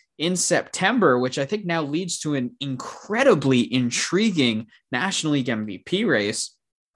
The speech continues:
And with it, I think I'm gonna lean Juan Soto as your M V P. Just when we think about the fact that, you know, getting to the playoffs isn't gonna mean anything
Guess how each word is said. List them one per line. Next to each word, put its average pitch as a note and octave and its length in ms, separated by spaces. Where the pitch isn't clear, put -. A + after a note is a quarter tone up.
And C#3 160
with A3 200
it, - 180
I - 80
think - 480
I'm - 100
gonna G#3+ 180
lean D3+ 380
Juan C3+ 260
Soto D3+ 540
as C#3+ 220
your D3 100
M D3+ 140
V D3 160
P. F#3 240
Just C#3+ 260
when G#3+ 120
we F#3+ 100
think F3+ 260
about C3+ 280
the - 60
fact A2+ 280
that, G#2+ 220
you A#2+ 60
know, A2+ 260
getting F3 240
to F3+ 140
the C3 40
playoffs C3 440
isn't C#3 320
gonna F#3 160
mean F#2+ 240
anything G#2 480